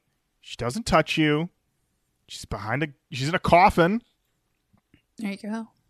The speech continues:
Speaker 1: She was thinking it through.
Speaker 2: Still the smartest thing anyone's ever done.
Speaker 1: <laughs>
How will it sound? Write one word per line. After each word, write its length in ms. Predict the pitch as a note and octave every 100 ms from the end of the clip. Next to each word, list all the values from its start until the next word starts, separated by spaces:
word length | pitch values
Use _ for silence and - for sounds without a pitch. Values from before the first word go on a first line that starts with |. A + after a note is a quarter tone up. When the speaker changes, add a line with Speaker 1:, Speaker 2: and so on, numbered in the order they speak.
| _
Speaker 1:
She 140 | -
was 100 | G3+
thinking 260 | - G3+ A2
it 100 | G#2+
through. 340 | - A#2+ A2+ - _ _ _ -
Speaker 2:
Still 300 | - B3 C#4+
the 100 | D4+
smartest 500 | - G#3 G3 F#3+ -
thing 200 | F#3 E3
anyone's 420 | D#3+ - G#1+ -
ever 220 | - -
done. 300 | - - - - _ _
Speaker 1:
<laughs> 80 | -